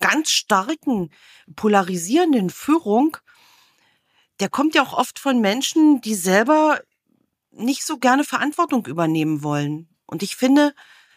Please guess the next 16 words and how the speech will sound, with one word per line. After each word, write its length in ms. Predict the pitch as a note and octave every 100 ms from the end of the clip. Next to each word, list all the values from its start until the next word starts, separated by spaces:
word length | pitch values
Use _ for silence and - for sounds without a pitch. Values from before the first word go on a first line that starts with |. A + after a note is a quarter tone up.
| _ _ _ _ _ _ -
das 280 | G#3+ -
ist 380 | - C#4+ - - -
das, 260 | C4 -
was 140 | C4 -
unsere 320 | A#3+ B3 A3+
Zeit 360 | - G#3+ A3
jetzt 260 | A3+ - -
ausmacht. 560 | D#3 A#3+ - E4 - -
Da 80 | G3+
hinken 540 | F#3 B3+ F#4 - F4+
wir 120 | C#4+ C#4
noch 160 | C4
so 120 | - A#3+
ein 80 |
bisschen 340 | G3 C4+ - C4+
hinterher, 760 | A#3+ G#3+ F#3 D#3+ F3 G#3+ D#4+